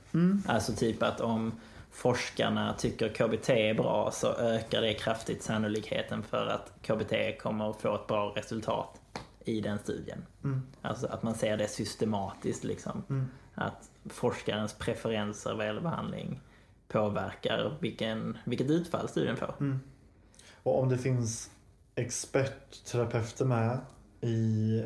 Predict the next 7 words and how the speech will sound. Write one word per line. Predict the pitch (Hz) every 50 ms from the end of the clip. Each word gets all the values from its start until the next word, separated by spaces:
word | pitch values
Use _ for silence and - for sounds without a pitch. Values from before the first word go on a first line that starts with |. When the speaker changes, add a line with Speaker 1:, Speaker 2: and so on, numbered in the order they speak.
| 113
Speaker 1:
en | 117 113 110
sån | 110 110 110
här | 107 110 107 104 104 107 107 107 - - - - -
R | - 107
C | 107 - 107
T-studie | 104 110 107 110 - 110 104 107 113 127 127 - - - - - - - - - - - - _ _ _ _
så | - - - - 123 120 117 113 113 113 113 110 110 110